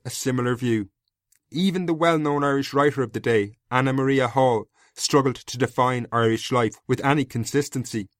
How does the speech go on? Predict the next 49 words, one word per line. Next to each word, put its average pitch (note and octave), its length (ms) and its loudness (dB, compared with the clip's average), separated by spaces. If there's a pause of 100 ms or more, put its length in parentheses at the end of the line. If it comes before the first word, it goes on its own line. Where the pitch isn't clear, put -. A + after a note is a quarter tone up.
(460)
In D3+ 160 0
the C#3 100 2
introduction C3 640 -2
to C#3+ 120 -2
her B2+ 180 4
eighteen C3 280 0
twenty-nine A#2+ 600 -2
Sketches A#2+ 420 -4
of A#2 100 -2
Irish A2+ 260 0
Character, C3+ 500 -2
she - 180 -6
warned B2+ 400 0
potential C#3 420 -2
visitors A#2 480 -4
to - 120 -14
Ireland, B2 400 2 (120)
"If D3 140 -6
you E3 100 6
look E3+ 200 4
for D#3+ 100 0
filthy D#3+ 340 0
cabins C#3 500 2
and C#3 100 0
a C3 40 2
miserable C3+ 440 0
peasantry B2+ 680 -4 (220)
who C3+ 120 2
are A#2+ 80 2
strangers C3 640 0
to - 140 -6
industry B2+ 520 -4
and B2 100 -8
contentment, B2 640 -4 (240)
you D3 140 4
will C#3 100 4
be A2+ 220 -4
equally A#2+ 440 -4
mistaken." A#2+ 680 -2 (280)
While A3 180 6
this F#3 260 2
was D#3 100 -2
among C#3+ 300 2
the B2 80 -4
more B2 180 0
positive C#3 560 0
views A#2+ 280 -2
of A2 80 -2
Ireland, A2+ 440 0